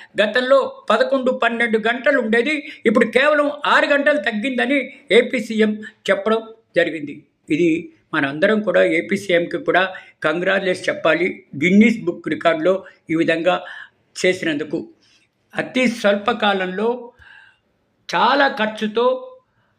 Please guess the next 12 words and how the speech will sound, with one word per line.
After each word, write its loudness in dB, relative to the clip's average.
అతి -4
త్వరగా 2
క్వాలిటీగా 2
ఉండే 0
రోడ్లను 2
సాధించారు 0
అని -2
గౌరవ 6
చీఫ్ -2
మినిస్టర్ 4
ఆంధ్రప్రదేశ్ -2
శ్రీ -4